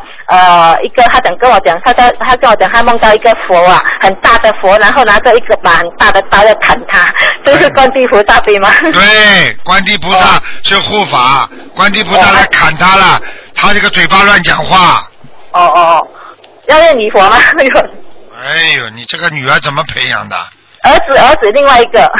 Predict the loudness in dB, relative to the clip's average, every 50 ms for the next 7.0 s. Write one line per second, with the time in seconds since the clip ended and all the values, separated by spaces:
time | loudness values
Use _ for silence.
0 | -4 -4 -2 -2 -2 0 0 -2 -2 -4 -6 -10 -12 -16 -20 -20 -20 -20 -20 -20
1 | -20 -20 -20 -20 -16 -16 -16 -14 -12 -8 -4 -2 -2 0 0 0 0 2 2 2
2 | 2 2 2 2 2 2 2 2 2 2 0 -2 -4 -8 -10 -10 -12 -16 -18 -20
3 | _ _ -20 -20 -20 -20 -20 -20 -20 -20 -20 -8 -4 0 0 2 2 2 2 2
4 | 2 0 2 2 2 4 4 4 2 0 -2 -8 -6 -2 0 0 0 0 0 0
5 | 2 0 0 0 0 0 0 -2 -2 -2 -2 -2 0 -2 -2 0 0 0 0 0
6 | 2 2 2 2 2 0 -2 -2 -4 -2 -2 0 0 0 0 0 0 -2 0 -2